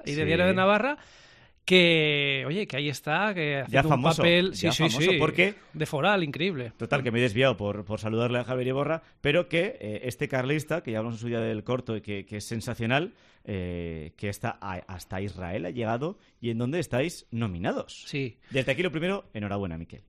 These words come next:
Speaker 1: Hombre, yo de verdad, eh, estoy emocionado porque, eh, nadie se espera que en un festival internacional, ¿no? Nada más y nada menos, te, eh, llegas a ser finalista,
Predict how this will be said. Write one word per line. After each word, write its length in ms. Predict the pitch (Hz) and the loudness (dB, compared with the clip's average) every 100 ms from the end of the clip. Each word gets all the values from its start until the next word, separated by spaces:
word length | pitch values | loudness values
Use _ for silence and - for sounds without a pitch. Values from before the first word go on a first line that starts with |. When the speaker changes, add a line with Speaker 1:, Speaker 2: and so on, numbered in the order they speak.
| - | -12
Speaker 1:
Hombre, 260 | 175 165 151 | -8 -2 0
yo 360 | 156 170 180 170 | 4 4 4 2
de 100 | 156 | 2
verdad, 420 | 147 156 160 143 | 2 2 2 2
eh, 140 | 147 | 0
estoy 220 | 143 170 165 | -2 0 0
emocionado 540 | 165 170 165 185 202 | 0 -2 0 0 0
porque, 1040 | 175 139 147 139 139 135 135 135 135 139 135 - 160 | -2 -2 -2 0 0 -2 -2 -2 -4 -6 -10 -14 -10
eh, 300 | 151 135 135 | -10 -10 -10
nadie 360 | 147 151 165 160 | -6 -4 -2 -2
se 80 | |
espera 280 | 170 - 175 | -4 -2 0
que 60 | 170 | 0
en 80 | 156 | -2
un 80 | |
festival 300 | 147 160 175 | -4 -2 0
internacional, 760 | 170 170 165 147 160 160 175 190 | 0 -2 -2 -2 -2 0 0 -2
¿no? 220 | 160 196 | -4 -4
Nada 240 | 160 160 160 | -2 0 0
más 140 | 156 | -2
y 20 | |
nada 160 | 165 160 | -2 -2
menos, 360 | 156 175 185 - | -2 -4 -6 -4
te, 480 | 147 131 120 110 _ _ _ _ _ | -4 -4 -8 -12 _ _ _ _ _
eh, 120 | 147 | -2
llegas 240 | 147 170 160 | 2 2 2
a 20 | |
ser 140 | 156 | 2
finalista, 800 | 180 185 165 139 185 - 208 262 | 2 0 0 0 -2 -2 -2 -4